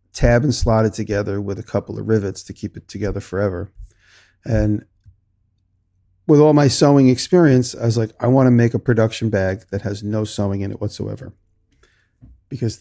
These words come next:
that was the hang up for me, to try and do something cleanly and perfectly the same every time. I knew the sewing would be the hindrance. I can make a one-off,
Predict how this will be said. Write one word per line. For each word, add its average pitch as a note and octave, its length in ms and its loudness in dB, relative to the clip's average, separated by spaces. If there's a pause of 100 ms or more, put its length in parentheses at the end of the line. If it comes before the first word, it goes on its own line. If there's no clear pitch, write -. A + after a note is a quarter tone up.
that A2 200 -2
was G#2+ 380 -12 (360)
the A#2+ 100 -8
hang B2 240 2
up A#2 160 -2
for A2+ 140 -6
me, G2+ 340 -8 (200)
to A2 100 -8
try A2 180 -2
and G2+ 160 -4
do A2+ 140 -4
something G#2 520 -6 (520)
cleanly C3+ 560 4
and A2+ 200 -6
perfectly B2 520 0
the A2+ 120 -2
same G#2+ 400 -2
every G#2 240 -6
time. G2 400 -12
I G#2 140 -6
knew A2+ 240 -2
the A2 140 -6
sewing G#2+ 340 -6
would G2+ 140 -8
be G#2 100 -6
the G#2 100 -8
hindrance. G2+ 520 -10
I D#3 80 -2
can F3 120 0
make F3 200 0
a - 20 2
one-off, A2+ 580 -2